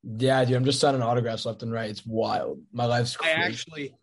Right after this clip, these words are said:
Speaker 2: I did sign my first ever autograph this weekend, which is pretty cool.
Speaker 1: You signed an autograph? Wow, good for you.
Speaker 2: I swear to God, the Bears game. Dude, I froze my ass off at that game, but it was a good time.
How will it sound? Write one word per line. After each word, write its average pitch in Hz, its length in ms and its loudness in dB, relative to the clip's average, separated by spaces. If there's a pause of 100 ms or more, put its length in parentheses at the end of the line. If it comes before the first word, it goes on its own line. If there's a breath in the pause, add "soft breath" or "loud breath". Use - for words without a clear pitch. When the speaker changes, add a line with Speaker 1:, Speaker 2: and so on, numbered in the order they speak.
(760)
Speaker 2:
I 143 100 -8
did 139 260 -10
sign 143 240 -8
my 123 120 -12
first 123 320 -16
ever 110 200 -14
autograph 104 480 -20
this - 200 -20
weekend, 101 320 -20
which - 160 -20
is - 140 -20
pretty 95 260 -20
cool. - 220 -20
Speaker 1:
You 123 60 -10
signed 151 200 4
an 131 80 2
autograph? 143 540 4
Wow, 127 120 0
good 135 180 0
for 147 80 -6
you. 127 320 0 (280)
Speaker 2:
I 104 60 -20 (320)
swear 117 280 -18
to 120 60 -16
God, 135 280 -10
the 120 60 -20
Bears 127 280 -12
game. 113 200 -18 (880)
Dude, 156 140 -4
I 139 140 -4
froze 139 400 -10
my 117 200 -12 (100)
ass 117 340 -6
off 110 200 -14
at 110 140 -16
that 113 140 -18
game, 113 240 -16
but 113 100 -14
it 123 40 -10
was 131 140 -8
a 110 40 -18
good 101 200 -20
time. 104 340 -18